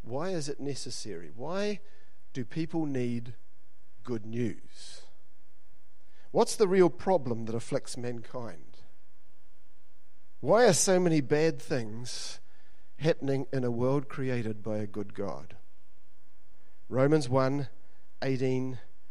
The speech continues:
to thirty-two. Now, this is really based on Genesis one to three, which we've looked at already, but we're going to go through this again, and then in a few weeks' time, we're going to revisit this passage again and look at some specifics. But Romans one eighteen to thirty-two, let's read this.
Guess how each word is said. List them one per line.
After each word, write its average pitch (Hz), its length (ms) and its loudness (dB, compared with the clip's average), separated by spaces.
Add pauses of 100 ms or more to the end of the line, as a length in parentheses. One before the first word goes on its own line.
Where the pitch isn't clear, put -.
(140)
to 123 100 -4
thirty-two. 117 600 -2
Now, 113 140 -2
this 196 200 0
is 170 140 2
really 165 280 0
based 123 380 -2
on 117 140 -2
Genesis 120 440 -2
one 120 200 -2
to 120 80 -4
three, 117 320 -2
which 104 180 -4
we've 120 160 -2
looked 113 240 -4
at 107 140 0
already, 104 480 -2 (560)
but - 80 -2
we're 117 140 -2
going 117 100 -2
to 117 60 -2
go 123 200 0
through 131 280 -2
this 120 180 -2
again, 120 480 -2
and 123 100 -2
then 139 140 0
in 135 100 0
a 127 40 -2
few 151 200 -2
weeks' 165 280 -2
time, 123 360 -2 (320)
we're 131 120 0
going 127 160 0
to 120 80 -2
revisit 127 480 0
this - 160 -2
passage 110 420 -2
again 110 400 -4 (220)
and 113 100 -2
look 104 140 -4
at - 80 -2
some 113 180 -2
specifics. - 840 -2 (260)
But 135 100 0
Romans 165 380 6
one 143 240 4
eighteen 143 300 2
to 139 80 -2
thirty-two, 131 560 0
let's 143 240 -2
read 131 240 0
this. - 480 -2